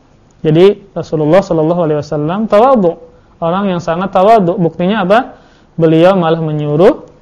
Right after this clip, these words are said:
orang membacakan Al-Qur'an agar beliau bisa menyimaknya. Padahal Al-Qur'an diturunkan kepada beli-, beliau. Maka orang yang tawadu, Allah tinggikan derajatnya. Kalau orang yang takabur, sebaliknya Allah akan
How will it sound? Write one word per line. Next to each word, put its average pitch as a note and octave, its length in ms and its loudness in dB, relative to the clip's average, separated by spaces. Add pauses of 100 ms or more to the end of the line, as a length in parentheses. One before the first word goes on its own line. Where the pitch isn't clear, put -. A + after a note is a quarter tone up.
(160)
orang F3+ 320 0
membacakan D#3+ 560 -4
Al-Qur'an E3 560 -6
agar E3 320 -2
beliau D#3+ 320 2
bisa D#3+ 240 -4
menyimaknya. F3+ 720 -2 (320)
Padahal D3+ 400 -2
Al-Qur'an E3+ 480 -4
diturunkan E3+ 560 -4
kepada D#3 240 0
beli-, D#3+ 320 0 (160)
beliau. C3+ 320 -8 (400)
Maka E3 240 -2
orang G#3 240 0
yang F3 160 -4
tawadu, G#3 560 2
Allah E3+ 480 -2 (400)
tinggikan F3 560 0
derajatnya. F3 720 -2 (720)
Kalau E3 240 2
orang G3+ 320 2
yang E3+ 160 -4
takabur, F#3+ 560 0
sebaliknya G#3 640 0
Allah E3+ 320 -4
akan F#3+ 160 -2